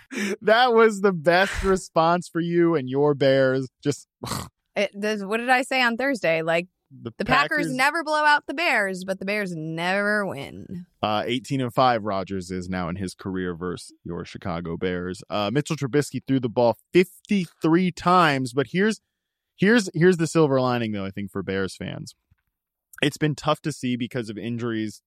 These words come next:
Speaker 1: to Anthony Miller and also just their quarterback playing like garbage most of the year. But I still think this Allen Robinson and, uh, Anthony Miller combo could be, like, a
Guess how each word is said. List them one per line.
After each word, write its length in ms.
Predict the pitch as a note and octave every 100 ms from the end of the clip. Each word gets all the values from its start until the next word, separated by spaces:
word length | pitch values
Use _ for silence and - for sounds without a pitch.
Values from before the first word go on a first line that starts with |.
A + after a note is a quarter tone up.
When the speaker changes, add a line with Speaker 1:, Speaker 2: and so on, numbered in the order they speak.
| -
Speaker 1:
to 100 | G2+
Anthony 340 | A2 G#2 G#2
Miller 480 | A2+ D#3+ E3+ D#3+ D3+ - _ -
and 40 |
also 300 | A2 G#2 A2
just 240 | F#2+ G#2 -
their 100 | F#2+
quarterback 500 | - G#2+ F#2+ G2 -
playing 260 | A2+ G2+ G2
like 240 | F#2+ E2+
garbage 440 | B2 D3 D3+ C3+
most 260 | C#3+ C#3 -
of 80 | B2
the 80 | B2
year. 220 | B2+ A#2+
But 180 | A2+ - _ - - -
I 40 |
still 320 | - - F#3+
think 280 | F3 E3+ C3+
this 220 | B2+ C#3+ -
Allen 280 | B2+ C#3 A#2+
Robinson 680 | A#2 A#2 A#2+ A#2+ A2+ G#2+ -
and, 400 | G#2+ G#2+ G#2 - _ _
uh, 360 | G2+ G2+ F#2 E2
Anthony 360 | - A#2+ A#2 A2
Miller 260 | A2 A2+ A2+
combo 480 | - G#2+ A#2 B2+
could 220 | B2+ B2 G2
be, 120 | G#2+
like, 220 | F#2+ F#2+
a 140 | G2+